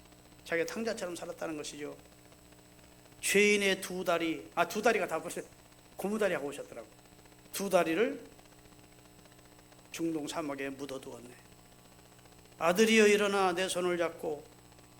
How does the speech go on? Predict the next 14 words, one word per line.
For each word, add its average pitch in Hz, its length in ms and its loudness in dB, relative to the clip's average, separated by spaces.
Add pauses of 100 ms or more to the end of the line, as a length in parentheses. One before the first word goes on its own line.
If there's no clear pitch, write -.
(180)
남은 160 400 -2
몸, 151 240 -4
남은 147 340 -2
영혼 139 380 -6 (340)
바치라고 - 560 -8
하네." - 120 -20 (1700)
골고다 156 440 -4
언덕길 147 480 -6
오르신 139 440 -8
예수, - 280 -12 (880)
추수할 196 540 0
일꾼들을 156 580 -6
찾아 - 320 -10
부르네. 123 320 -16